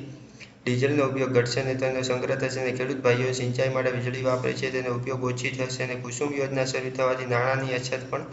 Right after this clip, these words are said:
દૂર થશે અને ખર્ચનો પણ ઓછો થઈ શકે છે. અને અરજી કરવા માટે તમારે સૌપ્રથમ પી એમ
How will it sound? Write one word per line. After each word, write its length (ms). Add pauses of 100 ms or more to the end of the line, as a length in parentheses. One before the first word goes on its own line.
(340)
દૂર 240
થશે 260
અને 140
ખર્ચનો 380
પણ 260
ઓછો 280 (420)
થઈ 180
શકે 280
છે. 180 (160)
અને 180
અરજી 240
કરવા 220
માટે 220
તમારે 260
સૌપ્રથમ 440
પી 100
એમ 140